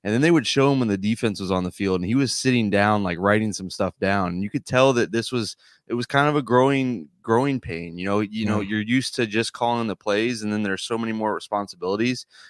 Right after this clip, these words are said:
Speaker 1: Uh, yeah, it could be, it could be nice to have some guys that can solely focus on different things. Um, so yeah, I, I'm intrigued by Cliff Kingsbury.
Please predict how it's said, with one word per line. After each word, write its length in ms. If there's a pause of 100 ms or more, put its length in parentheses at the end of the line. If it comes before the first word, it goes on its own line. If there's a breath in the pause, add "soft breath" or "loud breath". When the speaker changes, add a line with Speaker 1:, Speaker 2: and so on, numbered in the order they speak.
(120)
Speaker 1:
Uh, 60
yeah, 240
it 140
could 160
be, 200 (260 soft breath)
it 100
could 160
be 100
nice 300
to 100
have 180
some 160
guys 280
that 80
can 200
solely 380
focus 460
on 160
different 360
things. 400 (320 soft breath)
Um, 440
so 320
yeah, 220
I, 340
I'm 120
intrigued 480
by 140
Cliff 260
Kingsbury. 640